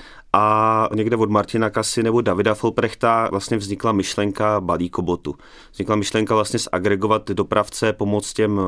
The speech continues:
expedientům, zjednodušit tu komunikaci s nima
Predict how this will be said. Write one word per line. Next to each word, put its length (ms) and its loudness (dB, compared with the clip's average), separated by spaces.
expedientům, 920 0
zjednodušit 520 0
tu 120 -2
komunikaci 540 -2
s 100 -6
nima 320 0